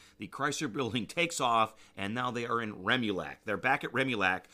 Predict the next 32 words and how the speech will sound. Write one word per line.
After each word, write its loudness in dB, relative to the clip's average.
where 2
John 6
Belushi 0
is -4
the -12
almighty 0
leader, 0
and -4
Garrett 4
Morris 0
is -2
his -6
assistant. -10
Garrett -2
Morris -2
has -4
nothing -2
to -2
do 0
in -2
this -6
sketch -6
but -12
stand -6
next -10
to -10
John -6
Belushi. -12
Beating 6
a 0
dead 2
horse, 0